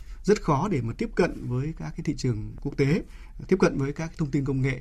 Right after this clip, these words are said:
và đánh giá để lựa chọn được các công nghệ phù hợp hoặc là lựa chọn được các đối tác để mà cùng hợp tác để triển khai đầu tư, góp vốn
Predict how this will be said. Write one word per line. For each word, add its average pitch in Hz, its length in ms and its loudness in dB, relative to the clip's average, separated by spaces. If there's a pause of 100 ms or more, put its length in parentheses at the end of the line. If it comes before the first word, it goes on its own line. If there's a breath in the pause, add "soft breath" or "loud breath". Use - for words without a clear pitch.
(180)
và 104 360 -4
đánh 123 180 -2
giá 127 320 -2
để 135 140 -4
lựa 135 140 0
chọn 135 300 -2
được 107 160 -6
các 127 160 -2
công 135 160 2
nghệ 135 140 0
phù 127 100 -2
hợp 123 180 2 (100)
hoặc 117 180 -6
là 113 100 -4
lựa 113 220 0
chọn 127 240 -4
được 110 100 -4
các 135 160 -4
đối 147 100 0
tác 175 220 0 (360 loud breath)
để 120 60 -4
mà 113 100 -2
cùng 147 180 6
hợp 131 220 4
tác 180 260 -4
để 117 160 -2
triển 113 200 -2
khai 131 300 0
đầu 117 260 -2
tư, 147 220 4 (280 loud breath)
góp 156 140 2
vốn 165 280 8